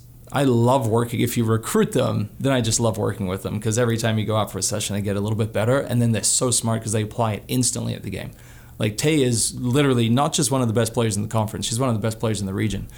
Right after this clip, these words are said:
If you look at her instat, which is what we use for, um, statistical tracking and all that stuff,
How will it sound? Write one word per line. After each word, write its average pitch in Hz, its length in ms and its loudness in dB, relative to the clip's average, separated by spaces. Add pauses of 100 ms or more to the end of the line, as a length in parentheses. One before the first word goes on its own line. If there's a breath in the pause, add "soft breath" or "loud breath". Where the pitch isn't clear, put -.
(280 loud breath)
If 107 80 -2
you 131 80 4
look 139 120 2
at 131 100 2
her 117 120 4
instat, 120 460 2
which 120 180 -2
is 104 100 0
what 113 200 2
we 120 100 4
use 113 300 4
for, 110 360 0
um, 110 280 2
statistical 113 500 -2
tracking 107 400 -2
and 104 100 -2
all 107 120 0
that 98 160 -4
stuff, - 320 -4